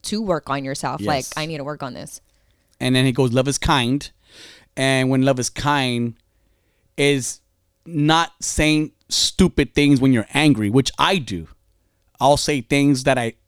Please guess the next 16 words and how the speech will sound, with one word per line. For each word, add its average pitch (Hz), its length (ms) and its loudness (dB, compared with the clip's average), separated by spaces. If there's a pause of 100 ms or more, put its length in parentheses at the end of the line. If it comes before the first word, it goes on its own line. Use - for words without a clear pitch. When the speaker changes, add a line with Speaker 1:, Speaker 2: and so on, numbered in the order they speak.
(120)
Speaker 2:
shouldn't 202 320 2
have 127 100 -4
said, 131 260 0
but 135 140 2
I'm 143 160 4
very 143 240 4
quick 147 320 0
with 139 120 -2
the 120 60 -2
tongue 135 300 0
when 123 140 0
it 110 80 -8
co-, 131 120 0
I 120 120 0
lash 127 420 0
out. 127 320 2